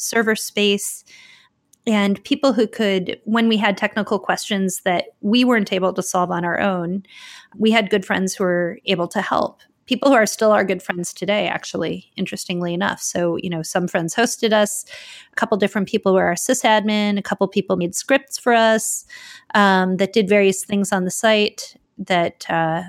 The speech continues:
powered our community. We also started a web ring,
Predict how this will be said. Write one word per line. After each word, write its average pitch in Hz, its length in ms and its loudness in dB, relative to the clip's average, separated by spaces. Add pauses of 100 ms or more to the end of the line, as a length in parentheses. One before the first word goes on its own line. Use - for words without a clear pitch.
powered 202 340 2
our 185 120 0
community. 202 800 2 (580)
We 254 100 6
also 302 200 2
started 277 380 2
a 208 340 6
web 254 320 2
ring, 180 500 -2